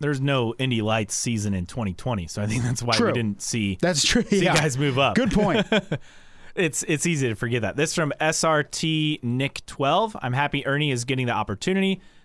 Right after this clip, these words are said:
Speaker 1: but hate that it's coming at the expense of Miles Rowe. It's clear that Roger only cares about just getting an African American into IndyCar, not actual development." Uh, it's
Speaker 2: I mean,
Speaker 1: I,
Speaker 2: it
Speaker 1: I
Speaker 2: looks
Speaker 1: don't know.
Speaker 2: so, it
Speaker 1: It, it
Speaker 2: looks like that.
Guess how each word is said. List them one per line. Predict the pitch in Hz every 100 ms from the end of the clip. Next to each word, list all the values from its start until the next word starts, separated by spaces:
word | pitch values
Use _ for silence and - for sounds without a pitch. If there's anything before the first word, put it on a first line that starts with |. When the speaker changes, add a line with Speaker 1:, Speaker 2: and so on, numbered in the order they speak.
| -
Speaker 1:
but | 110
hate | 143 151 -
that | 131
it's | 120 -
coming | 143 139
at | 123
the | 120 110
expense | - - 127 117
of |
Miles | 117 107 95 101
Rowe. | 131 151 156 151 - - _
It's | -
clear | 160 147
that | 139 127
Roger | 127 127 131
only | 131 139
cares | - 135 135 127
about | 127 113
just | 127 123
getting | 143 127 120 113 - - - -
an |
African | 120 120 - 127
American | 117 123 117 123
into | 139 143 147
IndyCar, | 139 135 139 131 127
not | 120
actual | 120 120 - 127 101
development." | 101 139 156 165 170 170 - - _ - _ - - - _ - - - _ -
Uh, | 117 120 127
it's | 139 151 - - - - - - - - - _ _ _ _ - _ - _ _ _ - -
Speaker 2:
I | 196
mean, | 220
Speaker 1:
I, | 220
Speaker 2:
it |
Speaker 1:
I | 214
Speaker 2:
looks | 185
Speaker 1:
don't |
know. | 165 131 120
Speaker 2:
so, |
it | 165
Speaker 1:
It, | 196
it | 170
Speaker 2:
looks | -
like | 240 247 -
that. | 262 254 240